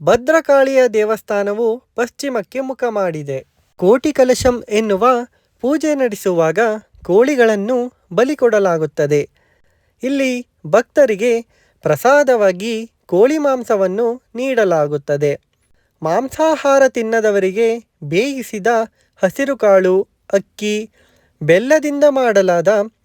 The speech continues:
ಪ್ರಸಾದವನ್ನು ನೀಡಲಾಗುತ್ತದೆ. ದೇವಿಯ ಬಳಿ ಇರುವ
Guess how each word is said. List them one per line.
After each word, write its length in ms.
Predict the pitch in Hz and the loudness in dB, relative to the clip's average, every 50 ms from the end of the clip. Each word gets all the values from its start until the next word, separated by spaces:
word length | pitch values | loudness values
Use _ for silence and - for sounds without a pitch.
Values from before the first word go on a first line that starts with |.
| _ _ | _ _
ಪ್ರಸಾದವನ್ನು 1040 | - 151 156 151 - - 269 294 302 269 269 254 214 208 202 220 262 269 269 269 - _ _ - | -4 -4 -4 -4 -2 -2 0 0 2 2 2 0 0 -2 -4 -4 -6 -6 -6 -8 -12 _ _ -12
ನೀಡಲಾಗುತ್ತದೆ. 1000 | 190 269 311 302 269 247 214 185 165 151 151 151 143 - 151 143 139 147 139 - - - - _ _ _ _ _ _ _ 156 143 | -8 -6 -4 -2 0 0 0 0 0 -2 -2 -6 -8 -6 -8 -6 -4 -4 -6 -8 -10 -16 -20 _ _ _ _ _ _ _ -8 -2
ದೇವಿಯ 480 | 165 190 240 285 302 285 294 285 285 | 0 0 0 0 -2 -2 -2 0 0
ಬಳಿ 300 | 262 220 240 226 226 220 | 0 0 0 -2 -2 -2
ಇರುವ 440 | 214 208 202 202 190 226 233 220 220 | -2 -2 -2 0 0 0 0 0 -2